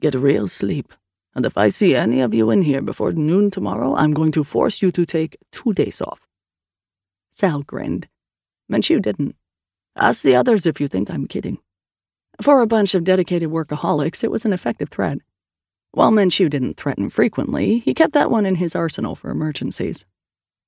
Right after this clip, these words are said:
Sal's expression sobered. It was a sign of how exhausted they all were that no one actually fought his suggestion. Even Asante didn't seem inclined to linger. And then Menchu and Grace were alone in the archives.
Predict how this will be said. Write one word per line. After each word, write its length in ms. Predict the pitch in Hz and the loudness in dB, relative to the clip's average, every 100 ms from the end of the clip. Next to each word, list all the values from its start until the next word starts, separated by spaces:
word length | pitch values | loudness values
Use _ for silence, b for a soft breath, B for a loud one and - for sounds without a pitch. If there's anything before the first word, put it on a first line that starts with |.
| - | -6
Sal's 400 | - 214 156 143 | 0 2 2 -4
expression 480 | - - 151 - 147 | -6 -4 -2 -2 -4
sobered. 480 | - 156 147 143 - _ _ _ _ _ _ _ | -4 -6 -6 -8 -10 _ _ _ _ _ _ _
It 80 | - | -2
was 140 | 214 226 | 2 2
a 60 | |
sign 240 | 202 247 170 | 2 2 2
of 80 | |
how 160 | 151 151 | 2 2
exhausted 480 | 147 160 170 - 139 | 2 2 0 0 -2
they 120 | 139 | -2
all 160 | 139 143 | -2 -2
were 240 | 147 170 | -2 2
that 140 | 170 | 2
no 100 | 139 | 2
one 120 | 220 170 | 2 2
actually 360 | 170 - 139 | 0 -2 -4
fought 280 | 143 170 180 | -2 -2 -2
his 180 | 135 135 | -4 -8
suggestion. 640 | - - 170 - - 160 - _ _ _ _ - | -8 -4 -4 -4 -6 -8 -10 _ _ _ _ 0
Even 320 | 220 240 226 | 2 2 2
Asante 520 | - 165 208 247 147 | 0 -2 -2 -2 -4
didn't 260 | 147 156 143 | -2 0 0
seem 200 | - 147 | 0 0
inclined 400 | 151 147 151 151 | 0 0 0 0
to 80 | 160 | 0
linger. 380 | 156 156 170 - _ _ _ _ _ _ _ _ _ _ | 0 0 -4 -8 _ _ _ _ _ _ _ _ _ _
And 160 | 156 | 0
then 320 | 151 233 311 302 _ - | 2 2 0 -2 _ -4
Menchu 480 | 180 170 170 214 208 | 0 2 2 0 0
and 120 | 180 | 0
Grace 460 | 190 175 151 - | 0 -2 -4 -8
were 120 | 180 175 | -6 -4
alone 340 | 165 180 170 | -2 2 2
in 80 | 156 | 2
the 120 | 165 | 0
archives. 560 | 160 175 - 185 175 | -4 -4 -4 -4 -4